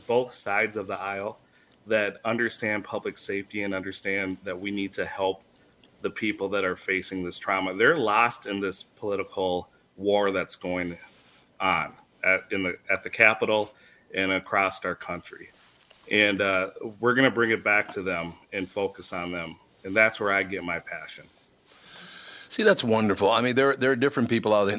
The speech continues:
Speaker 2: there doing different things. And I think, and I'm, if I remember correctly, I might not be remembering this correctly, but his uncle Boris went to school with me. I think
Speaker 1: Yeah,
Speaker 2: his
Speaker 1: he
Speaker 2: uncle
Speaker 1: was,
Speaker 2: Boris
Speaker 1: he
Speaker 2: is
Speaker 1: graduated in sixty-nine, I believe,
Speaker 2: Yep.
Speaker 1: uh, as
Speaker 2: Yep.
Speaker 1: a senior. Yeah.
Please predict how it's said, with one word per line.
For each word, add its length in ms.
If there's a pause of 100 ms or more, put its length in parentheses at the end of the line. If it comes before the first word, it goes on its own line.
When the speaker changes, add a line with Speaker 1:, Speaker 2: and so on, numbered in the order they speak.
Speaker 2:
there 180
doing 320
different 380
things. 360
And 120
I 160
think, 420
and 100
I'm, 280
if 120
I 100
remember 340
correctly, 320
I 60
might 180
not 160
be 120
remembering 380
this 120
correctly, 340
but 120
his 200
uncle 260
Boris 560
went 300
to 80
school 360
with 180
me. 220 (960)
I 60
think 140
Speaker 1:
Yeah, 60
Speaker 2:
his 80
Speaker 1:
he 100
Speaker 2:
uncle 60
Speaker 1:
was, 80
Speaker 2:
Boris 200
Speaker 1:
he 60
Speaker 2:
is 60
Speaker 1:
graduated 680
in 140
sixty-nine, 1300
I 80
believe, 320
Speaker 2:
Yep. 120 (300)
Speaker 1:
uh, 100 (220)
as 80
Speaker 2:
Yep. 120
Speaker 1:
a 20
senior. 600
Yeah. 220